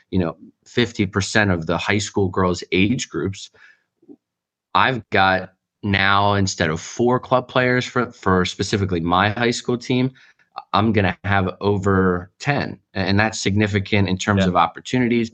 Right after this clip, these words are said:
Speaker 1: allowing these kids to play all year round. It just makes them better soccer players. You know, coaching up north, playing up north, um, i-, in Delaware, there's a lot more club opportunities for these kids to be playing.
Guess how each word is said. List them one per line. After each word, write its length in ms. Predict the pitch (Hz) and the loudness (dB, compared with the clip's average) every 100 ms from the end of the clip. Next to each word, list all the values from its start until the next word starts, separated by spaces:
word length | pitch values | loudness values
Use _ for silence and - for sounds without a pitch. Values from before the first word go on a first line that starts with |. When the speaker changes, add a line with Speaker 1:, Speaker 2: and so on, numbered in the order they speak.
| _ _ | _ _
Speaker 1:
allowing 340 | 95 98 107 104 | 0 2 4 2
these 160 | 95 | -2
kids 300 | - 113 95 | -4 -6 -6
to 100 | - | -8
play 320 | - - 101 98 | -10 -2 0 0
all 220 | 95 98 | 2 2
year 180 | 90 85 | 2 0
round. 500 | 82 98 107 117 110 | 0 2 2 0 -2
It 80 | 95 | -4
just 300 | 135 - 92 | -4 -6 -2
makes 400 | 92 104 - - | 0 0 -2 -12
them 280 | - 92 87 | -4 -2 -2
better 220 | 87 87 | -2 -4
soccer 480 | - 90 95 95 85 | -2 0 0 -2 -6
players. 400 | - 78 65 - - - - | -6 -6 -8 -12 -20 -20 -4
You 120 | 98 | 0
know, 100 | 101 98 _ _ _ _ _ _ | 0 -2 _ _ _ _ _ _
coaching 400 | - 131 135 123 | -2 0 2 2
up 120 | 117 101 | 2 2
north, 300 | 113 110 110 | 2 2 -2
playing 360 | - 110 110 | -2 0 2
up 100 | 110 | 0
north, 220 | 101 101 - _ _ - _ - | 0 -2 -4 _ _ -20 _ -6
um, 280 | 90 85 82 | -4 -4 -4
i-, 120 | 95 | -4
in 220 | 98 95 | 0 2
Delaware, 540 | 87 104 120 101 90 82 | 4 2 4 2 0 0
there's 220 | 95 92 | -2 0
a 60 | |
lot 420 | 90 92 107 131 107 | 0 2 0 0 0
more 220 | 104 92 | 0 0
club 300 | - 104 101 | 0 0 2
opportunities 840 | 95 90 - 80 - 92 98 127 127 | 2 2 0 -6 -4 -2 0 -2 -4
for 160 | - | -6
these 200 | 87 82 | -6 -6
kids 280 | - 95 90 | -6 -6 -6
to 100 | - | -10
be 140 | 82 82 | -8 -8
playing. 540 | - 85 85 104 143 | -4 -2 0 -2 -4